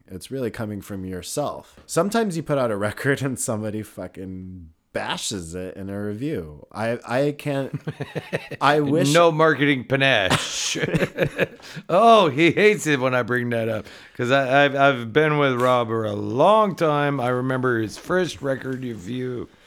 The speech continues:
Speaker 2: His, his, uh, label Aborted Society put out a compilation, and they got reviewed in Maximum Rock and Roll, and the brutal review was,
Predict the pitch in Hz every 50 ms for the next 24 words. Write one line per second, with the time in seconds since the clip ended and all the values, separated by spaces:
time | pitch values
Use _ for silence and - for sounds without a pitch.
0 | _ _ _ - _ _ _ _ - 117 123 127 120 110 113 127 117 104 127 127
1 | 117 107 107 120 117 113 110 104 - - _ _ _ _ _ _ 127 135 135 135
2 | 135 131 123 110 131 143 151 160 156 135 123 147 131 - 151 139 135 135 135 117
3 | - 127 131 123 123 120 123 123 - - 127 120 113 113 110 110 101 101 - 135
4 | 139 143 135 156 156 147 120 110 110 101 - 131 143 160 165 156 - - - -
5 | - - - _ _ _ 123 117 113 113 113 113 113 110 120 120 110 113 113 107
6 | 101 117 139 151 151 143 123 123 127 127 - - 139 135 135 131 127 127 123 120
7 | - 131 123 113 113 120 120 120 107 101 117 117 113 107 104 104 90 - 113 135
8 | 160 175 190 185 180 170 160 151 151 147 139 - - _ _ _ _ _ _ _
9 | 120 131 123 127 143 143 139 135 123 120 117 107 98